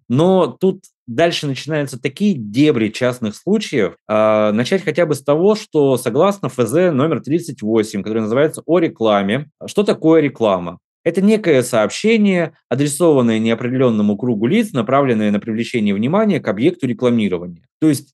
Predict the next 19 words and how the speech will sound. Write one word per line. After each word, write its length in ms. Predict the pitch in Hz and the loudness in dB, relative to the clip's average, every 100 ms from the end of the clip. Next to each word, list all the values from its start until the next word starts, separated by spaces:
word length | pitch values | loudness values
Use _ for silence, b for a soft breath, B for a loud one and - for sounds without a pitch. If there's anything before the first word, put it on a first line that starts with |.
| _ | _
технически 760 | 170 - 196 240 208 165 - 110 | -10 -4 0 0 -2 -6 -6 -8
под 340 | - 165 104 | -2 0 0
слово 320 | - 147 123 | 0 2 2
«реклама» 480 | 110 110 156 208 175 | 0 -2 0 2 2
можно 340 | 120 139 123 104 | 0 -2 -4 -6
подтянуть 540 | 135 - - 143 - | -8 -8 -4 -2 -2
вообще 360 | 113 104 - 156 | -2 -4 -2 -2
практически 580 | 135 107 - 135 - 104 | -2 -4 -6 -10 -10 -10
все, 200 | - 131 | -6 -6
что 200 | 127 110 | -4 -4
угодно. 420 | 110 113 107 90 | -2 -2 -4 -4
Вот 160 | 104 - | -8 -4
мы 140 | 170 | -4
с 40 | - | -2
тобой 280 | 117 117 123 | -2 0 -2
сидим, 320 | 113 117 110 | -4 -4 -2
разговариваем 600 | 104 98 104 110 101 95 | -2 -2 0 0 -2 -4
про 100 | 98 | -8
ВКонтакте, 640 | - 131 147 240 233 180 | -8 -6 -2 -2 -2 -6